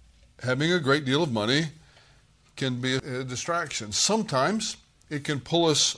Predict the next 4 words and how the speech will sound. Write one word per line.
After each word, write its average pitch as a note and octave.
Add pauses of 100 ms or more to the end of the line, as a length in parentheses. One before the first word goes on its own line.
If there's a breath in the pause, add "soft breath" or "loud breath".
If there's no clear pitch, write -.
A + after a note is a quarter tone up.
away D3 (580 soft breath)
from C3+
our A#2
focus -